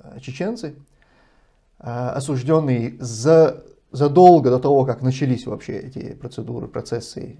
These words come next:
э, в Украине. Задолго до этого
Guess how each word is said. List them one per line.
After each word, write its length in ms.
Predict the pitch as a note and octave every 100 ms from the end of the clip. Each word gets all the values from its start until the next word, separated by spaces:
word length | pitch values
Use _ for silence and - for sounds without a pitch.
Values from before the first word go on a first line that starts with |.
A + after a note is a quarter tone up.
| -
э, 160 | G3 -
в 600 | A#2 B2 A#2+ A#2 A#2 -
Украине. 540 | C3+ C#3 F3 G#3+ F3+ _ _ _ _ _ _ -
Задолго 480 | A#2+ C3+ E3 B2+
до 220 | A#2+ D3 C#3+
этого 540 | D3 C3+ B2 - -